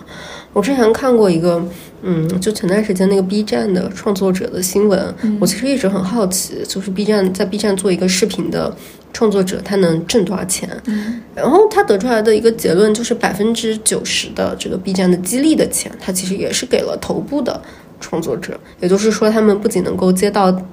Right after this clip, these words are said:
Speaker 1: 呃，这个大牌子的广告，
Speaker 2: 嗯。
Speaker 1: 然后他有 B 站创作的这个钱，然后中腰部的这种创作者，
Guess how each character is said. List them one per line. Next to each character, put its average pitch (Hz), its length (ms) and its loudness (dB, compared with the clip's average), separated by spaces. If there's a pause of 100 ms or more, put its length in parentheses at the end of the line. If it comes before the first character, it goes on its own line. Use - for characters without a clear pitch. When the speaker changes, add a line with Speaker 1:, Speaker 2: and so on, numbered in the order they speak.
(220)
Speaker 1:
呃， - 420 -6
这 - 140 -8
个 185 80 -2
大 196 160 0
牌 190 160 -2
子 165 100 -4
的 202 60 0
广 185 220 -4
告， 220 200 0 (200)
Speaker 2:
嗯。 220 100 0
Speaker 1:
然 190 100 2
后 185 160 4 (600)
他 - 180 2
有 247 160 6
B 214 180 -2
站 247 220 4
创 202 220 0
作 120 160 0
的 123 40 0
这 - 140 -4
个 127 100 0
钱， - 200 -6 (160)
然 - 120 2
后 226 100 6
中 277 260 0
腰 285 180 6
部 285 180 -2
的 185 120 4
这 190 180 -2
种 185 160 -2
创 208 180 -4
作 185 200 2
者， - 260 -4